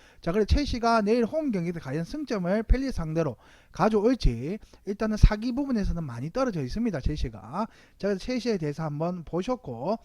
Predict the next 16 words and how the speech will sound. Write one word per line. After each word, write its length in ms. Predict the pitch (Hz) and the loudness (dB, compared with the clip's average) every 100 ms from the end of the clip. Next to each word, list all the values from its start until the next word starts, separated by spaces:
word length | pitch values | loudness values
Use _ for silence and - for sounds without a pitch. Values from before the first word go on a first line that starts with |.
| - _ _ _ _ _ _ _ _ - - - _ | -12 _ _ _ _ _ _ _ _ -20 -20 -20 _
자, 120 | - 180 | -6 -2
크리스탈 420 | 247 277 - 320 | -2 -2 0 0
팰리스로 420 | 294 262 247 226 | 0 -2 -2 -2
대해서 300 | 165 165 180 | 0 -2 -2
한번 320 | 180 170 180 | -4 -2 -2
일단 300 | 196 202 202 | -2 0 0
보겠습니다. 920 | 139 123 160 214 185 120 - 151 220 233 - - _ | 0 -2 -2 -2 -2 -4 -6 0 2 0 -6 -20 _
자, 120 | 202 | 4
일단 160 | 226 233 | 4 2
크리스탈 440 | 254 269 - 277 | 2 2 4 2
팰리스. 420 | - 208 208 143 127 - - | 4 4 4 2 -2 -8 0
팰리스도 560 | - 269 320 294 247 254 | 4 6 6 4 4 2
분위기는 680 | - 151 190 254 233 233 233 | 2 2 2 4 4 4 4
좋은 320 | 139 139 202 | 0 0 4
편은 280 | 240 226 143 | 4 4 0
아니고 600 | 117 139 175 123 180 | -4 -2 0 0 0